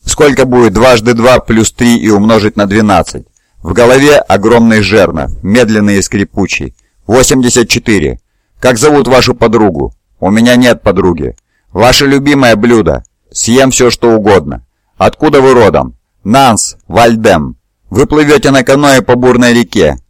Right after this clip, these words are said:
В лодке двое, вы и ваш командир. Кроме того, в лодке запас боеприпасов для группы и радиостанция. Ваш командир падает в воду, он вот-вот захлебнется. Ваши действия, быстро.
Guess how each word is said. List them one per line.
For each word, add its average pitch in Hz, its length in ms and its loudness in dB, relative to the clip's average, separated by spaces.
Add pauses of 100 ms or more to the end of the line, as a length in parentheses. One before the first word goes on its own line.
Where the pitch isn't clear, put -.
(140)
В 90 80 -4
лодке 135 360 0
двое, 120 400 2
вы 123 280 0
и 98 80 0
ваш 107 220 0
командир. 107 540 0
Кроме 139 360 -2
того, 131 400 2
в 90 60 -2
лодке 117 340 0
запас 113 420 0
боеприпасов 107 800 0
для 101 180 0
группы 104 360 0
и 98 60 2
радиостанция. 98 1000 0 (260)
Ваш 120 280 0
командир 143 420 0
падает 120 420 2
в 107 40 -10
воду, 90 420 0
он 135 220 0
вот-вот 123 420 0
захлебнется. 107 680 -2
Ваши 117 240 0
действия, 107 460 0
быстро. 90 500 -4